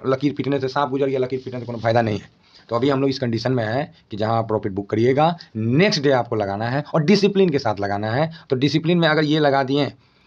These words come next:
तो आपको ऐसा लगेगा कि आप अपने आप में, मतलब क्या बोलते हैं, एक गुत्थम गुत्थ की लड़ाई हो जाएगी, गुत्थम गुत्था की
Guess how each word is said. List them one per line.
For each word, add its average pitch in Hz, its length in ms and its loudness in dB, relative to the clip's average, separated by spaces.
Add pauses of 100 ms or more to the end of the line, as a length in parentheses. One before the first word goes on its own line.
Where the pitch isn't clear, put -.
(640)
तो 131 100 2
आपको 123 360 0 (440)
ऐसा 131 140 -2
लगेगा 120 300 0
कि 117 140 -4
आप 113 220 -2
अपने 110 180 -6
आप 110 240 -2
में, 104 240 -8
मतलब 101 200 -10
क्या 131 100 0
बोलते 107 220 -2
हैं, 98 60 -6
एक 95 100 -10 (120)
गुत्थम 127 300 -2
गुत्थ 117 160 -2
की 117 100 -2
लड़ाई 101 240 0
हो 90 60 -4
जाएगी, 90 280 -12 (360)
गुत्थम 113 220 -6
गुत्था 104 240 -6
की 160 280 0